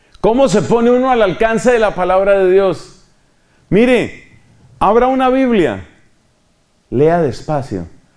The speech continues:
ojalá con las notas explicativas. Ahí se está poniendo al alcance de la palabra de Dios. Conéctese con una emisora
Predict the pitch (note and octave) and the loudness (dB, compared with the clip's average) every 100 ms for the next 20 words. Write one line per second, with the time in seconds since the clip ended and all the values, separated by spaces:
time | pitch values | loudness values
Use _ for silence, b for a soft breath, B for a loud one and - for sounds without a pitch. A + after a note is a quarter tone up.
0 | _ - G#2 A2+ A2+ B2 D#3 C#3 F#2+ A2+ | _ -8 -6 -4 -4 -4 -4 -4 -4 -6
1 | A2 D3 A#2+ G2+ A2 G#2 G2+ F#2 G2+ G2 | -4 -8 -8 -12 -10 -8 -10 -8 -6 -6
2 | E2 - b b b - B2 C3+ D3+ C3+ | -10 -18 b b b -8 -4 -4 -4 -8
3 | A2 B2 B2 A2 B2+ G2 F2 G2 F2+ A#2+ | -8 -6 -6 -6 -6 -6 -8 -10 -8 -8
4 | G#2 - E2 E2 F#2+ F#2 G#2 A2 - _ | -8 -8 -8 -6 -4 -4 -6 -8 -12 _
5 | _ _ _ _ _ _ _ _ _ b | _ _ _ _ _ _ _ _ _ b
6 | b b b b F3+ F3+ G#3 F#3 C4 F#3 | b b b b 0 2 0 0 -4 0
7 | A3 - E3 E3+ F#3+ G#3 A3+ G#3+ E3 B2 | -2 0 -2 0 0 0 0 0 0 0
8 | E3+ F3 F#3+ F#3 - | -2 -2 -2 -4 -12